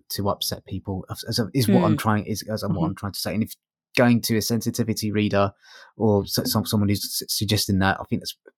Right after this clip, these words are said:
Speaker 1: probably something that should be picked up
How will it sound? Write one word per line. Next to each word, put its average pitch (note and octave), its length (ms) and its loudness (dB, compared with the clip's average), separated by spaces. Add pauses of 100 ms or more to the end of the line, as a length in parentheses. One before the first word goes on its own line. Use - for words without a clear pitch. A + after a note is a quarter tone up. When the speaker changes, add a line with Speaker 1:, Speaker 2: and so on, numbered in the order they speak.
Speaker 1:
probably A#2+ 720 2
something G#2+ 440 -6
that A2 200 0 (520)
should - 220 -4
be A2+ 120 0
picked - 320 -6
up - 140 -2